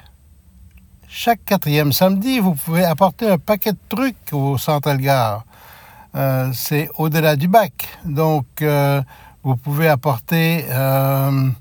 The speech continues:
des piles, des ampoules, du polystyrène, styromousse, du plastique, des bouchons de liège, des goupilles, des attaches à pain,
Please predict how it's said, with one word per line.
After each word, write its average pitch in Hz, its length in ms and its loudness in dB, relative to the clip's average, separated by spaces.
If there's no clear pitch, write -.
des 123 180 -2
piles, 247 600 0
des 117 200 -2
ampoules, 214 800 0
du 110 120 -8
polystyrène, 185 1080 0
styromousse, 170 1120 -2
du 113 100 -16
plastique, - 960 -4
des 123 220 -6
bouchons 170 560 0
de 165 100 0
liège, 190 640 2
des 117 160 -2
goupilles, 196 560 -2
des 127 260 -2
attaches 165 440 0
à 156 100 -2
pain, 185 360 2